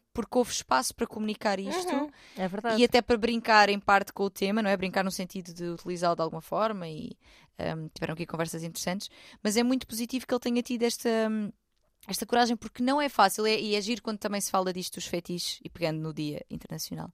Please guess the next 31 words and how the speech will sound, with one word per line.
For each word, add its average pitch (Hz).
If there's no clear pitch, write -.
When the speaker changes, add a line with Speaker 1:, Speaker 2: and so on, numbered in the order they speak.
Speaker 1:
é 226
giro 220
que, 240
hum, 214
nós 220
temos 254
esta 254
coisa 247
sempre 247
de -
ter 247
muito 247
medo 254
de -
estar -
a 233
ser 233
desadequados, 196
Speaker 2:
Uhum. 175
Speaker 1:
disto -
ser 233
muito 233
fora, 196
de, 220
"Ai, 226
porque -
eu 220
sou -
estranho." 220
Speaker 2:
Hum, 147
exato. 151